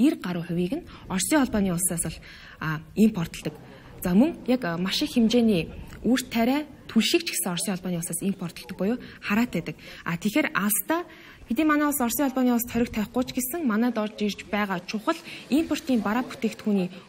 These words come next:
үнийн өсөлтөнд улам ихсэх эрсдэл ойрхон байгаа бол холбогдох эдийн засагч нар ч гэсэн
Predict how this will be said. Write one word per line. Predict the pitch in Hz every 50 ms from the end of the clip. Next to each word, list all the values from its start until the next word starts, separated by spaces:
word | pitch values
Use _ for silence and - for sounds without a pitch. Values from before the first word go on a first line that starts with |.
| - -
үнийн | 208 240 285 294
өсөлтөнд | 254 208 - - 208 - - - 311 349 - - -
улам | 185 202 - 311 311 262 233
ихсэх | - - - 254 - 190
эрсдэл | 202 196 - - - 262 - - - - - - -
ойрхон | 208 240 262 254 269 254
байгаа | 202 190 185 175 165 165 165
бол | - - - - - -
холбогдох | 190 196 - - 214 - - 226 220 - -
эдийн | - 196 - 254 240
засагч | 247 240 214 - - -
нар | 202 196
ч | - -
гэсэн | - - - - 175